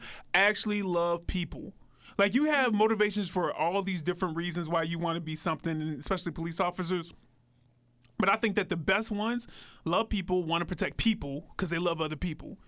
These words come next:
If you think about the best police officers that you know, I think that that is probably a part of their philosophy.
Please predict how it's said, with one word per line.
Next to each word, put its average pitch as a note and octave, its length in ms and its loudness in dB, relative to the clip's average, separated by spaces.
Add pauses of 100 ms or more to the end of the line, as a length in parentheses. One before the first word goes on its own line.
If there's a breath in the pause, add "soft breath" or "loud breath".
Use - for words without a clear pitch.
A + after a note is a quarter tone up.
(320 soft breath)
If E3 120 0
you A3 80 4
think A3+ 220 2
about G3+ 220 2
the F3 100 2
best A#3 380 2
police C#4 240 0
officers G#3 380 0
that F3 200 0
you F3+ 80 0
know, D#3 240 0
I D#3+ 80 2
think A3 240 0
that F3+ 140 -2
that F3 180 2
is E3+ 140 -4
probably F3 480 0
a D#3 80 0
part F3+ 280 0
of E3 100 -2
their E3 120 0
philosophy. D#3+ 640 -2